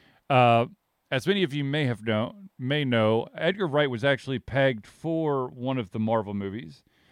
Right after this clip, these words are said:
uh, that he famously basically dropped out of, and that, of course, is the Ant-, uh, the Ant-Man movie. But he was also targeted for another movie, which unfortunately never actually saw the light of day. And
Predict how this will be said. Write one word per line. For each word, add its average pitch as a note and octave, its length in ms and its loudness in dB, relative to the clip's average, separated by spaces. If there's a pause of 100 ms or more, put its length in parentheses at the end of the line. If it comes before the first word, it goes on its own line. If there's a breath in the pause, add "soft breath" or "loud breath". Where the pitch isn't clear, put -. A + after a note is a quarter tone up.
(140)
uh, A2 340 2 (120)
that A2+ 200 2
he A2+ 480 -2 (340)
famously A#2 640 2
basically G2+ 460 -2
dropped G#2+ 300 0
out E3 160 8
of, A2+ 100 6
and A2+ 100 2
that, A2 60 4
of G2 80 -4
course, A2 240 -2
is F#2+ 140 -12
the A2 240 2
Ant-, A#2 200 -2
uh, A2 180 0
the A2+ 160 -4
Ant-Man B2 380 -2
movie. F#2+ 380 -4 (300)
But C3+ 100 -2
he C3 60 0
was B2+ 160 -4
also C3 840 -2 (880)
targeted C3+ 400 2
for A#2 240 4
another E3+ 380 4
movie, A2+ 300 4
which G2+ 260 -2 (240)
unfortunately A2+ 580 -2
never G2+ 340 -2
actually F#2+ 240 -6
saw F#2+ 260 -4
the F2+ 80 -10
light F#2 220 -4
of E2+ 100 -10
day. B2+ 240 2 (560 soft breath)
And C3 680 2